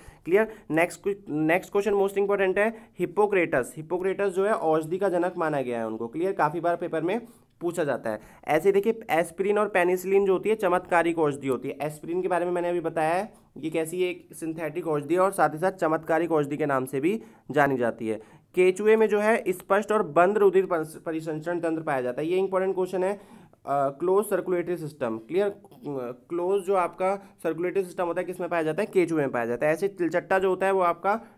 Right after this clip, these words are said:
ट्रैकिया के through क्या करता है, सांस लेता है। तो ये एक तरह से रिवीजन ही हो रहा है जितना भी मैंने आपको बताया था प्री-, प्रीवियस ऑडियोज़ में। मलेरिया के लिए बताया हुआ है मैंने, सिनकोना वृक्ष से प्राप्त औषधि से जो है उपचारित किया जा सकता है। क्लियर? सिनकोना वृक्ष से जो है,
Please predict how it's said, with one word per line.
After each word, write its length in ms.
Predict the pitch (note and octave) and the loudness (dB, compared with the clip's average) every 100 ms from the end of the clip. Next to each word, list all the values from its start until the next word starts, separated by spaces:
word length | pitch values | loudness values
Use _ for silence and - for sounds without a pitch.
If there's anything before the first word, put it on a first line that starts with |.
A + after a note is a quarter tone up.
| _ | _
ट्रैकिया 380 | - D#3+ D#3+ F3+ | -4 -2 0 -2
के 80 | F3 | -2
through 200 | F3+ F3+ | -4 -2
क्या 120 | F#3 | 0
करता 240 | E3 D#3+ F#3 | -2 -2 -2
है, 200 | A3+ - _ _ | -4 -8 _ _
सांस 300 | - D3+ C#3+ | -2 -2 -2
लेता 200 | C3 A#2 | -6 -6
है। 60 | C3+ | -4
तो 60 | E3+ | 0
ये 140 | F#3 | 0
एक 120 | F#3 | 0
तरह 120 | G3 | -6
से 120 | G3+ F#3 | -6 -4
रिवीजन 380 | D#3+ F3 G3 | -4 -2 0
ही 60 | G3+ | 2
हो 80 | F#3+ | 2
रहा 100 | F#3 | 2
है 60 | |
जितना 240 | F#3 F#3 F#3 | -2 -4 -2
भी 100 | F3+ | -2
मैंने 160 | F3 | -2
आपको 200 | E3+ D#3+ | -4 -4
बताया 280 | D#3 D#3 D3+ | -6 -4 -4
था 100 | D#3 | -6
प्री-, 320 | E3 E3 D#3 | -8 -8 -8
प्रीवियस 300 | - D3+ D#3+ | -8 -4 -2
ऑडियोज़ 320 | D#3+ D3 D3 C#3+ | 0 2 0 2
में। 180 | E3 G3 - - - | 0 -2 -12 -14 -2
मलेरिया 420 | D#3 E3+ F3+ G3+ | 0 2 4 2
के 100 | G#3 | 2
लिए 120 | G3+ | 0
बताया 320 | F#3+ F3 E3+ | 0 2 2
हुआ 160 | F3+ F#3+ | 4 2
है 60 | G3 | 4
मैंने, 240 | F#3+ G3+ | 2 2
सिनकोना 540 | G3+ F3 E3+ F3+ F#3+ | 2 0 2 0 2
वृक्ष 340 | G3 F3 E3+ - | 2 0 -2 -4
से 80 | F#3+ | -4
प्राप्त 400 | F#3 E3+ F3 - | 2 4 2 -2
औषधि 420 | D3+ D#3+ D3+ F3 | 0 0 -2 -2
से 340 | F#3+ F#3+ - - _ - | 0 0 -2 -20 _ -14
जो 140 | C#3+ | -2
है 100 | E3+ | 0
उपचारित 480 | F#3 F#3+ D3 E3 E3+ | 0 0 0 0 -4
किया 140 | D#3+ D#3+ | -2 0
जा 180 | C#3+ A#2+ | 0 -2
सकता 300 | A#2+ - A2+ | -6 -10 -10
है। 100 | G#2+ | -8
क्लियर? 240 | D3+ F3+ | -2 -2
सिनकोना 400 | F3+ D#3+ E3 E3+ | 0 -2 2 2
वृक्ष 280 | D#3 D3+ D#3 | 2 -2 -2
से 80 | D#3 | -2
जो 120 | D#3 | 0
है, 160 | F3+ | -2